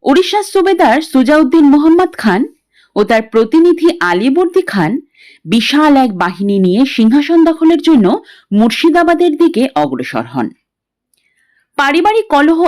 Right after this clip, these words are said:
এড়ানোর জন্য এবং তার পিতার সম্মান বজায় রাখতে তিনি মুর্শিদাবাদের মসনদ সসম্মানে তার পিতার জন্য ছেড়ে দেন। পরবর্তীতে সুজাউদ্দিন মোহাম্মদ খান তার উত্তরাধিকারী হিসেবে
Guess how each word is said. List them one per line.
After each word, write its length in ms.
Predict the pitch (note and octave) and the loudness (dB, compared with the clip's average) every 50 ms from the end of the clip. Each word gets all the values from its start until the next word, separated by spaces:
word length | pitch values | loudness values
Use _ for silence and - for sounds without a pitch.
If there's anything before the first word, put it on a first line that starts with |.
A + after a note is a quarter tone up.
| - - | -2 -2
এড়ানোর 380 | G3+ G3+ G#3+ B3 D4 F4+ F4 | -2 0 0 2 2 2 0
জন্য 280 | E4+ - F4 D#4 G#3+ F3+ E3 - G4 - _ _ _ - _ | 0 2 2 2 2 2 0 -2 -4 -6 _ _ _ -8 _
এবং 200 | F#3 G3 F#3+ G#3 G#3+ | -2 0 0 0 0
তার 180 | F#3+ G#3 G3+ G3+ G3+ - | 0 0 -2 -2 -4 -6
পিতার 380 | G#3+ G#3 F#3+ A#3 C4 C4+ C#4+ C#4 - | -6 -6 -2 0 0 0 0 -2 -4
সম্মান 460 | - - G3 F3+ F#3+ G#3+ B3 C#4 C#4 C4 G#3+ | -6 -4 -4 -2 0 2 2 2 2 2 2
বজায় 380 | F3+ E3+ E3+ E3+ C4 D4+ D#4+ | 2 0 0 0 0 0 0
রাখতে 300 | D#4 C4+ A3 - - F#3 A#3 C4+ | 0 0 -2 -4 -6 -4 -4 -2
তিনি 260 | - A#3 F#3+ F#3+ G3 G3+ G3 - - - - _ - | -2 -2 -2 0 -2 -4 -6 -10 -18 -20 -12 _ 0
মুর্শিদাবাদের 720 | A3 B3 C4 - - F4+ D#4+ F#4 F4 F4 F4+ F4+ F4+ D#4 A#3+ | 0 0 0 0 0 0 0 2 0 0 0 2 2 2 2
মসনদ 540 | G#3 F#3+ G#3+ A3+ - - D#4 C4+ G3+ G3+ - _ _ _ _ _ - | 2 2 0 -2 0 0 0 0 0 -2 -6 _ _ _ _ _ -14
সসম্মানে 720 | - - A3 F#3+ F#3+ - - D4 D4+ D4+ D4+ C4 F3+ D#3+ G#3+ | -6 -4 -4 -4 -2 -2 -2 0 2 2 2 2 0 0 -2
তার 180 | G#3+ G3 E3+ E3 - | -2 -2 -4 -4 -4
পিতার 320 | - F3+ F3 D#3+ E3+ E3 E3 | -6 -8 -4 -4 -4 -4 -4
জন্য 220 | - D#3+ C#3+ D3 - D#3+ - | -2 -4 -2 -2 -2 -4 -4
ছেড়ে 260 | - - D#3 - A2 | -6 -8 -10 -10 -10
দেন। 180 | - A#2 A#2 - - _ _ _ _ _ _ _ _ | -10 -10 -10 -12 -14 _ _ _ _ _ _ _ _
পরবর্তীতে 680 | B3 B3 B3+ C4 E4+ D#4+ F#4 F#4+ C#4 - A#3+ A3 - E3 G3+ C#4 | -2 0 0 0 0 0 0 -2 0 0 -2 -2 0 0 0 0
সুজাউদ্দিন 520 | C#4 C#4 C4 G#3+ C4 B3+ B3+ A3 C4+ C4+ C4 | 0 0 0 2 0 0 0 2 2 2 4
মোহাম্মদ 400 | B3+ C4 C4 C4+ C4+ D4+ D#4 D4+ - | 4 4 4 2 2 2 0 -2 -6
খান 240 | - F#3 F3 D3 G#3 C4 | -8 -6 -4 -2 0 0
তার 220 | C4 C4 A#3+ A#3+ A#3 A3+ - - - _ - | 0 0 0 -2 -2 -4 -10 -18 -20 _ -4
উত্তরাধিকারী 720 | A#3+ B3+ B3+ - E4 F4 F4 F#4 F4 F4+ F4 F#4 F#4+ F#4 F4 | -2 -2 -2 0 0 0 0 0 0 0 0 0 0 0 0
হিসেবে 440 | E4+ F4+ F4 - F4+ A3 E3 F3+ | 0 -2 -2 0 -2 0 0 -2